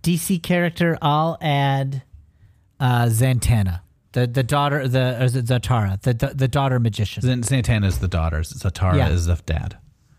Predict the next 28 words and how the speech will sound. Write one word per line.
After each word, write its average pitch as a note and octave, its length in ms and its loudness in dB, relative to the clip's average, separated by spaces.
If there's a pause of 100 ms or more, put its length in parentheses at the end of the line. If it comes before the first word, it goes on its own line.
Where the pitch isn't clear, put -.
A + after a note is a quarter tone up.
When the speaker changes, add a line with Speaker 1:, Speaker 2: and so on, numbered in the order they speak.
(680)
Speaker 1:
Zatanna. A#2 520 -2 (720)
I F#2+ 440 0
Speaker 2:
Um, F2+ 220 -2
Speaker 1:
wanna D3 220 2
change C#3+ 280 0
my B2 120 2
answer A2+ 320 0
already. G2 340 -2 (120)
Speaker 2:
Okay. B2 280 0 (300)
<laughs> - 320 -14
Change C3+ 320 2
it. - 100 0 (720)
Speaker 1:
Dead D3 220 0
Man. F2+ 280 0 (500)
Speaker 2:
Dead - 220 0
Man, C3 380 0
<laughs> - 40 -10
all F#3+ 80 2
right. C3+ 320 0 (340)
You're F#3 120 2
going, - 320 2
uh, F2 280 -2
Speaker 1:
<laughs> - 40 -10
Speaker 2:
you're C3 160 -2
going, A#2 340 0
uh, F#2 540 -2
Speaker 1:
Seventies. A2+ 500 0
Speaker 2:
magic. G#2+ 520 -2